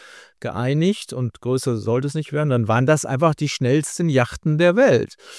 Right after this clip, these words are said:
Und, äh, das fand ich eigentlich immer ganz, ganz, ganz witzig, ähm, weil in-, inzwischen sind ja auch diese, dieses, diese Superjacht Comanche, die da immer ge-, gewinnt, äh, der hundert Fußer,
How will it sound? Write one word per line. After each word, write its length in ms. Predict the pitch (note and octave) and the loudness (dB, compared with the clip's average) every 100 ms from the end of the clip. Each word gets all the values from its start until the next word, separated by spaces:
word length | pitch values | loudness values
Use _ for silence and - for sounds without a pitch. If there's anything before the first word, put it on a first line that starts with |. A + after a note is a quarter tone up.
| - - C#3+ - _ | -20 -20 -20 -20 _
Und, 600 | C3 B2+ C3 A#2 - - | 2 4 2 0 -6 -8
äh, 160 | A#2 A#2+ | -4 -2
das 220 | A#2+ - | -2 -2
fand 200 | C#3+ D3+ | 0 2
ich 140 | C3 | 2
eigentlich 160 | C3 C3 | 0 -2
immer 180 | C3+ C3 | 0 2
ganz, 360 | C3+ C3 A2 | 2 2 -2
ganz, 360 | C3 C3 A#2+ B2+ | -2 0 -2 -2
ganz 360 | B2+ B2 - C#3 | -2 -2 -2 -4
witzig, 580 | - - D3 - - F#2 | -2 -2 -2 -2 -8 -2
ähm, 1000 | A#2+ B2+ B2+ B2+ B2+ A#2+ A#2 F2 G#2+ G#2+ | 2 2 2 0 0 -2 -6 -8 -10 -2
weil 1040 | B2 B2 B2 B2+ B2+ A#2 E2 D#2+ F#2 G#2+ - | 0 2 2 2 0 -2 -6 -12 -14 -16 -16
in-, 240 | A#2 C#3+ - | -8 -8 -4
inzwischen 760 | C#3+ - D3+ - D#3 D3+ C#3+ | -4 -2 -2 0 2 4 2
sind 220 | B2 D#3 D3+ | 2 2 4
ja 140 | C3+ | 4
auch 120 | C3+ | 4
diese, 320 | C#3+ B2 B2+ | 2 2 2
dieses, 560 | A#2 B2 A#2+ A2+ - - _ - - - - | 2 0 0 -2 -6 -10 _ -20 -20 -20 -8
diese 140 | A#2 | -2
Superjacht 420 | A#2 D3+ B2+ A#2+ | -2 4 4 4
Comanche, 600 | - B2 A#2+ D#3 C#3+ E3+ | 0 -2 0 0 -2 -4
die 120 | C#3 C3 | -2 0
da 100 | B2 | 0
immer 220 | C3+ C3 | 0 -2
ge-, 160 | A#2+ | -4
gewinnt, 580 | A#2 A#2+ B2 D#3 F3+ - | -2 0 2 2 0 -4
äh, 220 | G2+ A#2 | -6 -6
der 200 | C3+ C3 | -4 -4
hundert 280 | B2 C#3+ C3 | -2 -2 -2
Fußer, 540 | - D3 C#3 D3+ D3 | -4 -10 -6 -4 -4